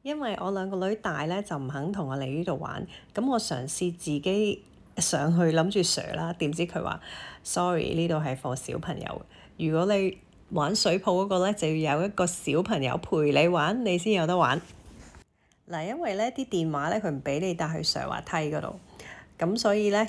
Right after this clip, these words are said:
如果你真係要玩，又冇人幫你睇住個電話呢，你就唯有擺喺呢啲儲物箱嗰度啦。跟住呢，再行過少少呢，你就見到一個粉紅色嘅沙灘仔，呢度好明顯就係畀你打卡影相啦。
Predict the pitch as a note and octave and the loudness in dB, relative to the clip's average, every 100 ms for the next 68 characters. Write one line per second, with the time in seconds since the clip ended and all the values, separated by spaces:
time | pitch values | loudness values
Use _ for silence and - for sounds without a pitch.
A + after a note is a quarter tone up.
0 | - E3 D#3 E3 F#3+ F3 G3+ E3 D#3 D3+ | -2 -2 2 2 2 2 2 4 2 2
1 | C3 A#2+ F3 E3 D3 D#3 C3+ E3+ F#3 D3+ | 0 0 -2 -2 0 0 2 2 2 0
2 | D3 B2+ D3 F3+ C#3+ C#3 C3+ B2+ A#2+ C#3 | -2 -2 -2 0 0 0 0 -2 -2 -2
3 | F3+ - - - - D#3 D3+ C3 A#2 A#2+ | -2 -4 -16 -20 -4 -4 -2 -2 0 0
4 | - C#3+ D#3+ D3+ D3+ D#3+ D#3+ D#3+ - - | 0 0 0 0 0 0 0 0 -4 -16
5 | - - - - C#3 C3 D3+ D3+ - E3 | -20 -10 -6 -2 0 2 2 2 0 2
6 | D3 D3 C3+ G2+ - - - - - - | 0 0 -2 -4 -6 -10 -18 -20 -20 -20
7 | - _ _ _ _ _ C#4+ D#4 B3 B3+ | -20 _ _ _ _ _ -8 -6 -4 -4
8 | C#4 A3 G3+ D#3+ E3 F#3 F#3 G3 A3 B3 | -2 -4 -2 -4 -2 0 -2 -2 2 2
9 | B3+ F#3 D#3+ E3+ D3+ D#3+ F#3 F#3 C#3+ - | 2 0 -2 -4 -2 0 0 0 -2 -2
10 | - A#2 G3 D#4 D#3+ - C4+ A3 - B3+ | -4 -2 -2 0 0 0 2 2 2 2
11 | C4+ C4+ C4 B3+ - - - - - - | 2 0 -2 -2 -2 -2 -4 -8 -18 -20
12 | - G#3 G#3+ D#3+ D#3+ F3+ G3+ C#3 E3+ F3+ | -6 0 2 2 2 2 2 2 0 2
13 | E3 D3 C#3+ F3+ E3+ E3 - C#3+ D#3+ A3+ | 0 2 2 2 2 0 0 -2 0 0
14 | G#3 D#3+ G3 F#3+ G3 | 2 0 2 2 2